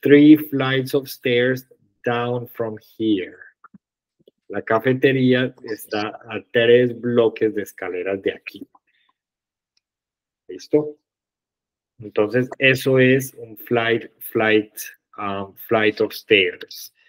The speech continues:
Y hacemos, eh, si lo ponemos aquí,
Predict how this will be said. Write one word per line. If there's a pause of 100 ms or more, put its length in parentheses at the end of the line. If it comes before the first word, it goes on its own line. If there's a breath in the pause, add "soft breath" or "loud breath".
(640 soft breath)
Y
hacemos,
eh,
si
lo
ponemos
aquí,